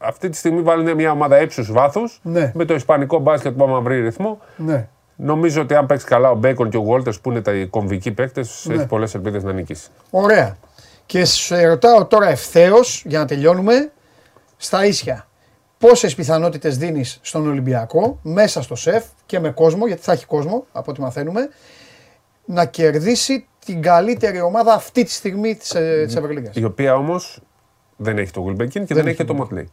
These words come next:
Speaker 2: Ναι.
Speaker 1: Και έχασε και από την Telecom, το
Speaker 2: Εντάξει,
Speaker 1: Telecom.
Speaker 2: ε, εντάξει, εντάξει.
Speaker 1: Ε, θέλω να πω ότι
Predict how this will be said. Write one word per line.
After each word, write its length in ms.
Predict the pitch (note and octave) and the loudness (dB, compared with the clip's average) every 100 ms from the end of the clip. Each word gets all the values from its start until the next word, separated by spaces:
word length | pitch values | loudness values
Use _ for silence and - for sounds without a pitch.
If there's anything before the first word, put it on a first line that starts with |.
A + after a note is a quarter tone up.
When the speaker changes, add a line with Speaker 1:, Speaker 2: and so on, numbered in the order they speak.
| _ | _
Speaker 2:
Ναι. 260 | C3+ G#2+ _ _ | -12 -12 _ _
Speaker 1:
Και 120 | B2 | -6
έχασε 280 | A#2+ C3+ C#3 | -4 -4 -4
και 80 | C3+ | -6
από 120 | B2 | -6
την 100 | B2 | -6
Telecom, 320 | C#3+ A2+ F2 E2 D#2+ _ - | -4 -6 -8 -16 -18 _ -8
το 80 | |
Speaker 2:
Εντάξει, 340 | A2 - A2+ F#2+ | -6 0 0 0
Speaker 1:
Telecom. 40 | |
Speaker 2:
ε, 40 | - | -6
εντάξει, 380 | D#2 - F3 - | -8 -10 -12 -10
εντάξει. 260 | - - - | -14 -14 -8
Speaker 1:
Ε, 340 | G#2 G2+ G2 | -6 -4 -6
θέλω 200 | F#2+ B2 | -4 -2
να 120 | B2 | -2
πω 120 | A2+ | -2
ότι 540 | C3 B2 C3 B2 B2 | -2 -2 -4 -2 -4